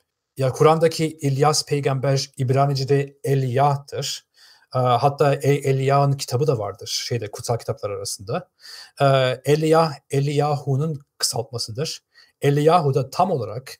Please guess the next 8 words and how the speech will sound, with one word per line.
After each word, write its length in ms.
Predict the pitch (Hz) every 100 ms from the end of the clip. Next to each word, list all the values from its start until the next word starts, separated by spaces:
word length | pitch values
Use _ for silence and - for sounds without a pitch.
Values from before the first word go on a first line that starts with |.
| _ _ _ _ -
tam 220 | 175 180
olarak 380 | 127 104 120 - - -
kelime 300 | 143 143 170
anlamıyla 640 | 156 135 127 127 143 - _
şu 260 | - - 143
anlama 260 | 117 104
gelir. 360 | 101 120 151 - _ - - _ _
E, 40 | -